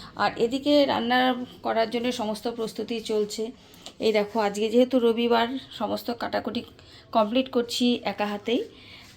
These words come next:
তো এখানে পেঁয়াজ টেয়াজ কেটে রেখেছি। দেখো, এ, আজকে মাটন হবে, তার জন্য বড় বড় করে আলুও কুটে রেখেছি। আর এই যে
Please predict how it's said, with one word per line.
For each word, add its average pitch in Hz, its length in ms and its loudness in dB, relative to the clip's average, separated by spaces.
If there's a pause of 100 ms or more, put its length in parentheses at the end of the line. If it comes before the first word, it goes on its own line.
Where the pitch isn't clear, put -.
(100)
তো 208 300 -4
এখানে 240 440 -4
পেঁয়াজ 214 300 -4
টেয়াজ 226 220 -6
কেটে 214 220 -6
রেখেছি। 214 400 -8
দেখো, 220 380 -6 (320)
এ, 202 120 -6
আজকে 214 600 0
মাটন 214 440 2
হবে, 214 260 0
তার 202 180 0
জন্য 208 280 -2 (500)
বড় 202 180 8
বড় 226 180 0
করে 220 200 0 (100)
আলুও 226 400 0
কুটে 240 240 -4
রেখেছি। 220 560 -6 (440)
আর 190 420 0
এই 208 140 2
যে 208 260 -2